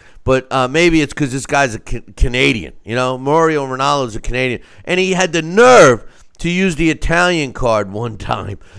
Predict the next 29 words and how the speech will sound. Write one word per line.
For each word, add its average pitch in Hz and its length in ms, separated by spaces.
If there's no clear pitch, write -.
He 156 80
started 156 420
saying 165 300
something 160 260
about 151 240
Italians. 143 460
"Oh, 135 100
me 131 180
being 131 280
Italian." 127 520
Don't, 262 240
don't, 247 240
don't 262 300
you 233 140
disgrace 156 880
Italians, 151 680
Mario 135 420
Ranallo, 131 800
for 147 120
being 156 240
an 135 100
Italian. 143 480
You're 240 180
nothing 180 300
but 127 140
a 120 40
piece - 360
of 92 160
garbage. 117 420